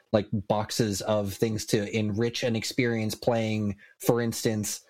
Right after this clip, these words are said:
Descent into Avernus, enrich an experience playing Wild Beyond the Witchlight. Because they're third party, they're, they're, they're, like,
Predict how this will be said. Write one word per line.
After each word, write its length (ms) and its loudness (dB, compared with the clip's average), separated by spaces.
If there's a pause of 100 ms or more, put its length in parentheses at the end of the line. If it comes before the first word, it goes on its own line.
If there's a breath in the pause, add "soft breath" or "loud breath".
(200 soft breath)
Descent 320 2
into 240 0
Avernus, 440 -2
enrich 440 0
an 80 0
experience 600 -2
playing 500 -2 (180 soft breath)
Wild 260 2
Beyond 220 0
the 60 0
Witchlight. 400 -2 (360 soft breath)
Because 280 0
they're 100 0
third 220 -2
party, 560 0
they're, 120 2
they're, 140 -2
they're, 120 -2
like, 260 -4